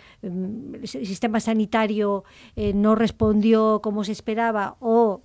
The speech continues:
mm, más probablemente porque ellos llevaban la cuenta de todos los casos sospechosos, contaban como positivos todos los sospechosos aunque no hubiera P C R, cosa que no hicieron en ningún sitio. Entonces tenían una tasa de mortalidad superior a otros sitios.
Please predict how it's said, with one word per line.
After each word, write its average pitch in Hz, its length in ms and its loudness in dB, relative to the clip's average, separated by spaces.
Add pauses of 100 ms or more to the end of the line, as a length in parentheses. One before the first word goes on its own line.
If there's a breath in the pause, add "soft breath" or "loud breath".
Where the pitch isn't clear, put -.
mm, 202 40 -4
más 202 540 0
probablemente 233 840 0
porque 208 380 -2
ellos 220 320 0
llevaban 220 380 0
la 214 80 -2
cuenta 233 340 -2
de 196 140 -4
todos 277 360 0
los 240 160 -2
casos 240 360 -6
sospechosos, - 760 -6
contaban 233 460 -2
como 233 220 2
positivos 233 580 -2 (320 loud breath)
todos 277 180 2
los 262 140 -4
sospechosos 240 500 -6
aunque 214 200 -2
no 214 80 0
hubiera 214 180 0
P 214 120 -4
C 247 120 -2
R, 233 220 -2
cosa 202 200 -4
que 202 60 -4
no 214 80 -2
hicieron 208 240 -2
en 214 60 -2
ningún 208 180 -2
sitio. 214 400 -6 (360 loud breath)
Entonces 220 480 -2
tenían 226 320 -2
una 233 180 0
tasa 226 480 -2
de 208 100 0
mortalidad 208 520 -2
superior 208 420 -6
a 202 80 -4
otros 196 240 -8
sitios. 202 420 -12